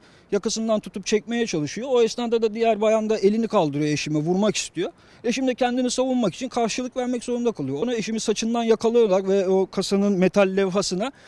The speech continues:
kafasını defalarca vuruyorlar. Zaten görüntülerde de mevcut. Ee, bayağı da sert vuruyorlar zaten. Eşimin saçları falan, saç dipleri bayağı kızarıktı. Darp raporlarında var zaten.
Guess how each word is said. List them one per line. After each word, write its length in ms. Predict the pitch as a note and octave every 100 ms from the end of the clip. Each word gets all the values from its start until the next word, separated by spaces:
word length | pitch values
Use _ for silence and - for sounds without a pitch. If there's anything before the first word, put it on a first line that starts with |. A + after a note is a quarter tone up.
| - -
kafasını 480 | F#3+ G3+ G3+ G3 F3+
defalarca 540 | F#3+ G3 G3+ G3 F#3
vuruyorlar. 380 | F#3 G#3 F#3 D#3
Zaten 300 | E3 F3+ E3+
görüntülerde 640 | F3 F3+ F#3 F#3 F3 F3
de 80 | F#3
mevcut. 440 | F#3 G#3 F#3 F3+ - - - -
Ee, 480 | D3 D3 D3 D3 D3 - -
bayağı 300 | D#3+ G3+ A#3
da 80 | F3+
sert 320 | - G3+ A#3
vuruyorlar 360 | G#3 E3+ D3+ D3
zaten. 260 | D#3+ G#3+
Eşimin 260 | D#3+ F#3+ G3
saçları 480 | - F3+ - G3+ F#3+
falan, 220 | G3+ F3
saç 320 | - G3+ -
dipleri 400 | F#3+ - A3+ A#3
bayağı 240 | F#3 G3
kızarıktı. 560 | F#3+ F#3 F#3+ G3+ - C3+
Darp 220 | D3+ -
raporlarında 600 | E3 F3 E3+ E3+ F3 E3+
var 140 | F#3+ F#3
zaten. 420 | C#3+ C3+ A#3+